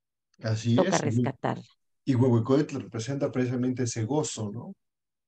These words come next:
Speaker 1: Ese gozo y esa, y esa, eh, pues, doble, como decía Rolando, pues, si, si sa-, sabemos gozar y disfrutar la sexualidad, pues, puede ser algo que beneficie nuestra vida y nos enriquezca,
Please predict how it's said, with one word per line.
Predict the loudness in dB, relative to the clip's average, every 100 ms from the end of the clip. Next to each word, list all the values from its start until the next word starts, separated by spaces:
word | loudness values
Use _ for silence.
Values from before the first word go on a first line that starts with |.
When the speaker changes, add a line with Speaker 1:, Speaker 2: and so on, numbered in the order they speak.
| _ _ _ _ _ _ _ _ _
Speaker 1:
Ese | -4 -2
gozo | 0 0 0 0
y | 2 2
esa, | 2 2 0 0 -4 -10 _ _ _ _ _
y | -2
esa, | -2 2 0 0
eh, | -4 -6 -6 -10 -14 -14 -18 -20 _
pues, | -8 -6
doble, | 2 2 4 2 0 -2 -8 -16 _ _ _ _ _ _ _ _
como | -6 -4
decía | -2 -2
Rolando, | 0 2 2 0
pues, | -4 -6
si, | -4 -6 -8 -10
si | -6 -6
sa-, | -6 -4 -4 -2
sabemos | 0 2 4 4
gozar | 2 4 4 4 0
y | -4
disfrutar | -4 -8 -2 2
la | 2
sexualidad, | 0 -4 0 4 4 2
pues, | -2 -6 -4
puede | -4
ser | -2 -4 -4 -8 -20 -20 -20 _ _
algo | 0 2 2
que | 0 -2
beneficie | -2 -4 0 2 2
nuestra | -2 -4 -2
vida | 0 2
y | 0
nos | -2
enriquezca, | -6 -6 -4 -4 -4 -6